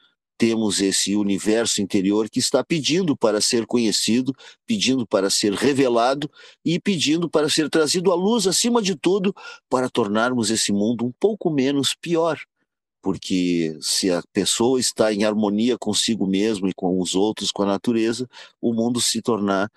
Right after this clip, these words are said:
se tornará um lugar bem mais habitável. E acho que esse é o papel e, inclusive, digamos, a responsabilidade social da magia, que é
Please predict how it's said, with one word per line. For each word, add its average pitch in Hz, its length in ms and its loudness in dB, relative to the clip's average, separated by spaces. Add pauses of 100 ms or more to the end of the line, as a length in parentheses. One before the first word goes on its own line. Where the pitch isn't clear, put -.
(200)
se - 160 -2
tornará 104 500 2
um 113 80 0
lugar 101 520 2 (800)
bem 117 300 0
mais 104 560 0
habitável. 87 760 -2 (480)
E 87 140 0
acho 90 220 0
que 107 100 0
esse 107 260 0
é 117 40 4
o 117 80 -2
papel 123 560 0 (260)
e, 117 200 0
inclusive, 131 760 0 (240)
digamos, 104 720 0
a 98 80 2
responsabilidade 120 1120 2
social 135 760 0 (440)
da 127 200 2
magia, 117 480 0 (540)
que 104 200 2
é 107 420 2